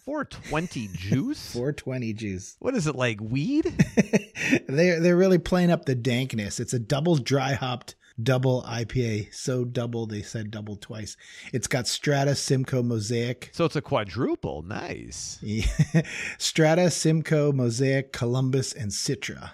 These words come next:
Speaker 1: All right. Well, I have an Altmont Boneyard, uh, California, Oregon. Looks like this is where this is. And this is Lupulin Advisory. Wh-, what is it? Lupulin Advisory dank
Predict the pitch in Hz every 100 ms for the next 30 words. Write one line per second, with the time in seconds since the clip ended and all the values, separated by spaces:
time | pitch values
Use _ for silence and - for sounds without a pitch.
0 | - - 254 202 202 185 156 196 285 247
1 | 165 131 127 175 226 - _ _ 135 -
2 | 165 202 214 165 139 120 123 143 - -
3 | - 101 - 156 196 247 196 131 107 98
4 | 104 139 - - _ 123 120 113 190 190
5 | - 196 170 156 147 147 127 120 117 -
6 | 110 92 110 104 104 101 92 - 101 101
7 | 107 - - 131 127 135 175 - 170 143
8 | 127 - - _ 127 151 233 226 220 202
9 | 196 196 156 117 156 175 190 147 143 120
10 | 110 107 123 - - 104 - 117 139 165
11 | 208 240 139 156 277 269 240 226 214 208
12 | 175 160 131 165 170 202 180 170 151 147
13 | 139 139 _ - - _ 123 - 170 190